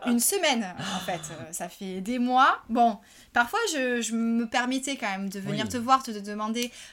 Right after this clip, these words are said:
Speaker 1: comment tu te sens, parce que
Speaker 2: Oui.
Speaker 1: du coup, je suis coach quand même pour les entrepreneurs du Nouveau Monde, mais
Speaker 2: Et
Speaker 1: j'ai
Speaker 2: tu
Speaker 1: pas
Speaker 2: m'as beaucoup,
Speaker 1: envie
Speaker 2: énormément aidé aussi.
Speaker 1: Oui, je sais, mais
Speaker 2: Énormément
Speaker 1: j'ai pas
Speaker 2: aidé.
Speaker 1: envie de m'immiscer ou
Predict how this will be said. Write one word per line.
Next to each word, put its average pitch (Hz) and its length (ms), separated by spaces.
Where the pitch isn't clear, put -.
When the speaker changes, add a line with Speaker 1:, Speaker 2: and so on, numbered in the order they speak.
Speaker 1:
comment 226 260
tu 240 140
te 226 40
sens, 285 460
parce 214 140
que 220 60
Speaker 2:
Oui. 208 100
Speaker 1:
du 202 120
coup, 285 120
je 277 60
suis 233 120
coach 262 280
quand 233 80
même 220 120
pour 214 100
les 196 120
entrepreneurs 226 480
du 220 120
Nouveau 226 240
Monde, 247 260
mais 196 80
Speaker 2:
Et - 40
Speaker 1:
j'ai 196 100
Speaker 2:
tu 185 100
Speaker 1:
pas 226 60
Speaker 2:
m'as 233 80
beaucoup, 226 200
Speaker 1:
envie 254 140
Speaker 2:
énormément 120 380
aidé 175 220
aussi. 117 260
Speaker 1:
Oui, 240 280
je 226 100
sais, 285 300
mais 196 140
Speaker 2:
Énormément 220 280
Speaker 1:
j'ai 214 120
pas 226 120
Speaker 2:
aidé. 233 80
Speaker 1:
envie 240 140
de 240 80
m'immiscer 247 600
ou 202 480